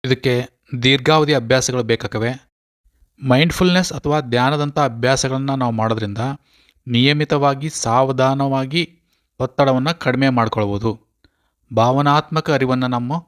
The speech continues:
ಹೆಚ್ಚಿಗೆ ಮಾಡ್ಕೊಳ್ಬೋದು. ಆಮೇಲೆ ಕೃತಜ್ಞತೆಯ ಜರ್ನಲನ್ನ ಬರೆಯೋದ್ರಿಂದ ನಾವು ಸಕಾರಾತ್ಮಕ, ನಕಾರಾತ್ಮಕತೆಯಿಂದ ಸಕಾರಾತ್ಮಕತೆ ಕಡೆಗೆ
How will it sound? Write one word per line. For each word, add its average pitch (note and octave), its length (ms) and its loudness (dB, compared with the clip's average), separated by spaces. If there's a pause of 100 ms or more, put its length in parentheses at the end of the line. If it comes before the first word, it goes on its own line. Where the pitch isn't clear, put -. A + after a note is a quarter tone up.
(600)
ಹೆಚ್ಚಿಗೆ - 240 0
ಮಾಡ್ಕೊಳ್ಬೋದು. G#2+ 760 -2 (560)
ಆಮೇಲೆ D3 340 2
ಕೃತಜ್ಞತೆಯ D#3+ 720 0
ಜರ್ನಲನ್ನ C#3+ 680 2
ಬರೆಯೋದ್ರಿಂದ A#2+ 540 2 (1000)
ನಾವು C3+ 340 4
ಸಕಾರಾತ್ಮಕ, C#3+ 920 0 (120)
ನಕಾರಾತ್ಮಕತೆಯಿಂದ C#3 840 0
ಸಕಾರಾತ್ಮಕತೆ C3+ 680 0
ಕಡೆಗೆ C#3 420 -2